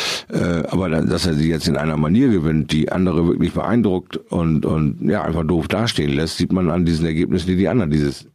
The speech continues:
in dieser W M nicht auf die Reihe bringen. Gerade wie ein Peter Wright, wo er auch nur sagt, „Ja, wer so große Worte spuckt, fällt halt auf den Arsch“, sagt einfach Gerben dazu. Das kann passieren. Also ich denke, er wird diese W M gewinnen und dann wird es die nächsten zwei, drei Monate,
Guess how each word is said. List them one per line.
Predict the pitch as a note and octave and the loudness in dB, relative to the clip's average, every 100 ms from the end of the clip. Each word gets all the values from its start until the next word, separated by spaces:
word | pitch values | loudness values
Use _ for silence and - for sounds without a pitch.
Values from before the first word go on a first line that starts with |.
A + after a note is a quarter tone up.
| _ | _
in | - | -2
dieser | F2+ D#2 D2 | 0 2 0
W | D2 | 0
M | D2 D#2+ | 0 0
nicht | G#2 - - - - | 0 -4 -16 -18 -10
auf | - - | -8 -2
die | F#2+ | -2
Reihe | D#2+ D2+ | 0 0
bringen. | C#2+ D2 | 0 0
Gerade | D2+ E2+ G2 D#2+ | 0 0 0 0
wie | E2 | 0
ein | D2+ | 0
Peter | D2 F2 F2 | 0 0 2
Wright, | A#2 E2+ | 2 0
wo | D#2+ | 0
er | D#2+ | -2
auch | D#2+ F2+ | -2 -2
nur | E2 | -2
sagt, | D2 - | -2 -2
„Ja, | G2 C2 | -2 0
wer | D2+ | 0
so | D2+ D#2+ | 2 2
große | D2+ D2 D#2 | 0 0 0
Worte | D2+ D2+ | 0 -2
spuckt, | F2+ D#2+ | -4 -4
fällt | E2 D2 | -2 -2
halt | C#2+ | 0
auf | D2+ | -2
den | F#2+ | 0
Arsch“, | G2 F2+ - - - | -2 -2 -6 -16 -18
sagt | - - - | -6 -4 -2
einfach | D#2 D2+ | -2 -2
Gerben | C#2 C#2+ C2+ | -2 -2 0
dazu. | A#1+ A#1+ C2 | -2 -2 -4
Das | C2 | -4
kann | - D#2 | -2 -2
passieren. | D#2 - - C2+ - - - - | -2 0 0 -2 -8 -20 -20 -8
Also | - F2 | -2 0
ich | G#2+ | 0
denke, | G2+ G2 F#2+ | 0 0 2
er | D2+ D#2 | 2 2
wird | F2+ | 2
diese | F2 D#2+ D#2+ | 2 2 2
W | D#2+ | 0
M | E2+ A#2 | 2 2
gewinnen | A2+ F#2 G#2 G#2+ A2 - - _ | 2 2 2 2 -2 -18 -20 _
und | - E2+ | -6 -2
dann | D#2+ F2 | 0 0
wird | E2+ E2 | 0 0
es | D#2+ | 0
die | D#2 | 0
nächsten | E2+ D#2 D2+ | 0 0 -2
zwei, | - D#2 | 0 -2
drei | E2 D#2+ D#2+ | -2 -2 0
Monate, | D#2+ D#2+ E2 D#2+ D#2 | 0 2 0 0 0